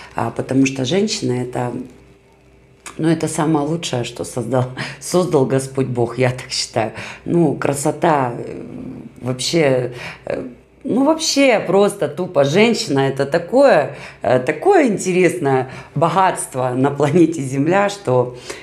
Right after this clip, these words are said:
конечно же, девочки, за вас, все красотки, все невозможные. Выхожу с вами в личку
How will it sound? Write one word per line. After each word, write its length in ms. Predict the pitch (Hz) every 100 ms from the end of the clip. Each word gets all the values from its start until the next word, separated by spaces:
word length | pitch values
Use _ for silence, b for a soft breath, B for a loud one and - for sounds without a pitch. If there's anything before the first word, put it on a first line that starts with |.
| B
конечно 460 | 143 185 - 139
же, 120 | 127
девочки, 480 | 135 143 131 127 -
за 180 | 123 143
вас, 340 | 139 127 127
все 140 | - 151
красотки, 640 | - 143 - 156 139 -
все 500 | - - - 156 139
невозможные. 800 | 131 135 143 147 147 131 - 82 - B B B
Выхожу 400 | 135 143 165 175
с 140 | 180
вами 220 | 160 165
в 120 | 156
личку 600 | 165 180 - - 135 117